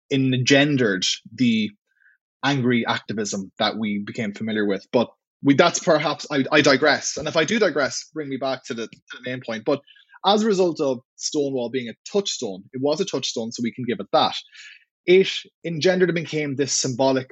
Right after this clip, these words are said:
synecdoche for the Irish community in which they said, "So that's happening in the U S. There's some movements towards progress. The U K has the, the Gay Liberation Front and a few other movements beginning to happen." So with that then, Senator David Norris,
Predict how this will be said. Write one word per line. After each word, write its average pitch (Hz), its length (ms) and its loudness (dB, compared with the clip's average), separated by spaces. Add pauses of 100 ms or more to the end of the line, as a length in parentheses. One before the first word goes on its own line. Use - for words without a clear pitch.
synecdoche 139 800 0 (120)
for 127 260 2
the 151 140 -4
Irish 147 340 0
community 117 400 -8
in 127 80 -8
which 135 220 -2
they 147 160 4
said, 127 320 -2 (360)
"So 139 160 -4
that's 170 280 0
happening 160 480 -8
in 127 80 -10
the 123 120 -4
U 117 160 0
S. 113 220 -4
There's 120 200 -4
some 131 160 -2
movements 135 500 0
towards 123 640 0
progress. 113 580 -2 (300)
The 135 60 -4
U 135 180 6
K 170 300 0
has 147 440 -2
the, 123 240 0
the 120 120 -6
Gay 117 180 -2
Liberation 123 720 -2
Front 139 300 -2
and 127 120 -2
a 127 40 -6
few 135 260 4
other 131 160 4
movements 123 400 -4
beginning 120 240 -6
to 110 160 -10
happen." 117 260 -10
So 123 360 2 (280)
with 180 280 6
that 170 240 4
then, 135 280 -2 (520)
Senator 143 320 -4
David 127 260 -2
Norris, 123 640 -6